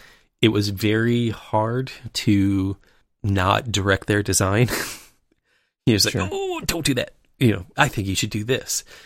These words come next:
Speaker 1: And,
Speaker 2: Hmm.
Speaker 1: you know, there was probably a, an occasion where I did suggest, you know, "Well, maybe you should look at doing this because volumetrically, I think it lo-,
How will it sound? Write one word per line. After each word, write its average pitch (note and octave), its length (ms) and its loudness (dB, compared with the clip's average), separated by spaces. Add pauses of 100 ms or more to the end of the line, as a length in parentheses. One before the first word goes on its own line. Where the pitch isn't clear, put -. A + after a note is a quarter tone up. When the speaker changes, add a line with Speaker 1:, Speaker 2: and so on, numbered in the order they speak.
(320)
Speaker 1:
And, B2 300 2
Speaker 2:
Hmm. - 120 -4
Speaker 1:
you B2+ 100 4
know, G#2+ 300 2
there C3+ 240 6
was B2 180 4
probably G#2 540 -2
a, F2 180 -6
an F#2+ 120 0
occasion F2+ 520 -2
where E2 160 -6
I F2+ 140 -4 (100)
did F2 200 -4
suggest, F#2 520 -2
you G2+ 60 -4
know, F#2+ 280 -4
"Well, A#2+ 120 2
maybe C#3 280 0
you C3+ 120 0
should G#2+ 200 -2
look F#2 180 -4
at F#2+ 160 0 (480)
doing G#2+ 280 4
this A#2+ 200 2
because F#2+ 340 -4
volumetrically, F2+ 880 -4
I - 100 -12
think - 300 -8
it F2 140 -12
lo-, F#2+ 180 -8